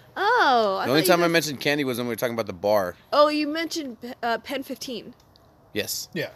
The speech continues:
Speaker 1: Okay.
Speaker 2: Penis.
Speaker 1: Yeah.
Speaker 3: Penis.
Speaker 1: Yeah, but it's called Pen fifteen.
Speaker 3: We're gonna
Speaker 2: No,
Speaker 3: play
Speaker 2: well,
Speaker 3: a penis
Speaker 2: it's
Speaker 3: game now?
Speaker 2: penis, basically.
Speaker 3: Penis.
Speaker 1: No, I know.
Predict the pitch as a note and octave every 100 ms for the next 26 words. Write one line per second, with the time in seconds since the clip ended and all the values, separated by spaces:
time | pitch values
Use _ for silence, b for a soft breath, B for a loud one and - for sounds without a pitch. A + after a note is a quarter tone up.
0 | - A#3 A#3+ F3 E3+ G#2 - - _ _
1 | A3+ - - - D3+ F#2+ - - _ _
2 | - _ _ - A#3+ G3+ G3+ A3+ - G3
3 | - - - - _ B2+ A#2+ A#2+ A#2 A2
4 | G#2+ - D3+ D3 D#3 A2+ F2 - F#2 F#2
5 | F#2 F#2 - b b b b - _ -
6 | _ _ _ - D#4 A#3+ A#3+ C4+